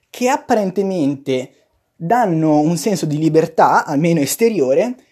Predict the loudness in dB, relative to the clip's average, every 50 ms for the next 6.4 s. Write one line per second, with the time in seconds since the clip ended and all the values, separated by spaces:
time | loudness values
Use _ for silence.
0 | _ -6 -4 -2 -2 0 0 0 2 2 4 4 4 4 4 4 4 4 2 4
1 | 2 2 2 2 2 0 0 -2 -2 -2 -6 -14 -20 -20 -20 -20 _ _ -20 -20
2 | -20 -20 _ -14 -10 -6 -2 2 2 2 2 0 -2 -6 -20 _ -6 -2 0 2
3 | 4 4 2 2 2 -2 -2 -2 -4 -6 -4 -4 -2 -2 -2 -4 -4 -4 -6 -6
4 | -8 -8 -10 -12 -14 -14 -14 _ _ _ _ _ _ _ _ _ -4 -2 0 2
5 | 2 2 2 0 -2 -2 -2 0 2 2 4 4 4 2 0 0 -2 0 2 2
6 | 4 4 4 4 4 4 2 2